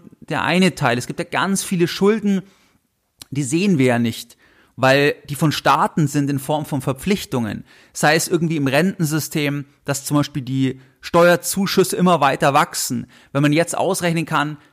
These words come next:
wie viel mehr wird es immer, dann ist es ja auch eine Zahlungsverpflichtung, die ich habe, die ich schon weiß, die in Zukunft kommen wird, aber es wird ja heute nicht berücksichtigt. Oder wenn du an Beamten, ähm, Pensionen denkst und so weiter. Es gibt ganz viele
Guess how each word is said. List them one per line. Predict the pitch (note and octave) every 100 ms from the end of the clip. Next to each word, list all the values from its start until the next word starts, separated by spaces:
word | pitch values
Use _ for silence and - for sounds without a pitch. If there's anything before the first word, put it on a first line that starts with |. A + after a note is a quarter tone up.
| _ _
wie | D#3 F#3+
viel | G3 E3
mehr | E3 F3 F3+ F3+
wird | D#3+ G3 F#3
es | D3+
immer, | - C3 A#2 A2 - _ _ _
dann | C#3 D3 -
ist | - F3
es |
ja | D3 -
auch | F#3
eine | D3
Zahlungsverpflichtung, | F#3+ D#3+ F#2 F3 F3 F3 C3+ E3 F3 - D#3
die | C#3
ich | C3
habe, | C3 A#2 E3 D#3
die | D3
ich | -
schon | D3 B2+
weiß, | A#2 C3 F3
die | -
in | D3
Zukunft | - F3+ D#3+ C3+
kommen | - G3 F3+ B2+
wird, | C#3 - - _
aber | C3
es | C3+ C#3 B2+
wird | D#3
ja | D3+
heute | C3 E3 D#3+
nicht | C#3 -
berücksichtigt. | C3 D3 - A2+ - G#2+ _ _ _ _
Oder | E3+ F3+ D#3
wenn | D#3+
du | D3+
an | A#2 C3+ C#3+ C#3+ - _ _ _ _ _ -
Beamten, | - E3+ F#3 - D#3 C#3+
ähm, | B2+ C3
Pensionen | D3+ C3+ B2 C3 C3+ B2
denkst | A2+ A2 -
und | G#3 G3
so | D3+
weiter. | D3 E3 C3+
Es | -
gibt | -
ganz | E3 F#3 G3
viele | - G3 G3